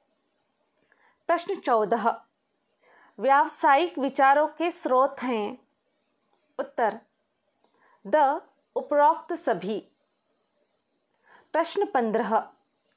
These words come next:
सृजनात्मकता उद्यमी के संगठनात्मक जीवन का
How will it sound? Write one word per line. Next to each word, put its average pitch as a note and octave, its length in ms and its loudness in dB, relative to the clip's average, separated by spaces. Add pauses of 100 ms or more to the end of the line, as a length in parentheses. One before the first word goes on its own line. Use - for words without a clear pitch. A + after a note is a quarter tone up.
(540)
सृजनात्मकता D#4 1300 0
उद्यमी D4+ 500 -2
के A#3+ 440 -4 (180)
संगठनात्मक C#4+ 1120 -2
जीवन B3+ 500 -2
का G#3+ 400 0